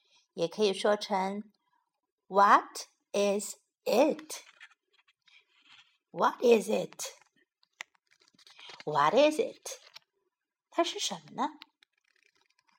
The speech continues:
最后我们再学一句：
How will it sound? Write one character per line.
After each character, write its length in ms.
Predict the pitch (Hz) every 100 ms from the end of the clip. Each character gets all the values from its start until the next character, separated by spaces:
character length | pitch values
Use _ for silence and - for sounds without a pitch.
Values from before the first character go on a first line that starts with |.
| _ - _ _ _ _ _ _ - - - _ _ _ _ _ _ _ _ _ _ _ _ _ _ _ _ _ -
最 140 | 226
后 140 | 233 226
我 60 |
们 100 | 202
再 160 | 240 226
学 160 | -
一 140 | 208 208
句： 500 | 208 233 214 214